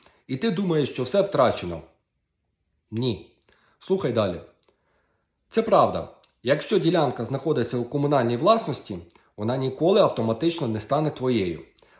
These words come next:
Проте, якщо ти користуєшся нею вже довгий час, це також є сильний аргумент, який також можна використовувати.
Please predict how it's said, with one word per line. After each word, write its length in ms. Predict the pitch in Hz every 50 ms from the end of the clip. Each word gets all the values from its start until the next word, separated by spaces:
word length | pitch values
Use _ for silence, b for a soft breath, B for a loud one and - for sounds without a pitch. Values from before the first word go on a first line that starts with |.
| b b
Проте, 380 | - - 135 - 196 175 143
якщо 320 | 139 143 143 - - 180 165
ти 100 | - 131
користуєшся 640 | - - 151 151 151 - - 180 151 120 - - 127
нею 260 | 139 151 147 131 123
вже 140 | 117 123 127
довгий 340 | 131 156 151 139 123 127
час, 380 | 127 - 226 269 269 277 - - - _ _ b b b b b b b _ -
це 80 | 107
також 420 | - 110 110 - 220 240 240 - 165
є 240 | 160 175 196 196
сильний 360 | - - - 156 170 165 143 139
аргумент, 580 | 135 127 117 113 131 156 160 131 101 87 - - - -
який 240 | 95 92 - 117 110
також 440 | - 110 104 - 156 190 190 - -
можна 260 | 175 170 156 139 156
використовувати. 840 | 147 143 147 - 151 139 135 - - 147 120 98 92 - - -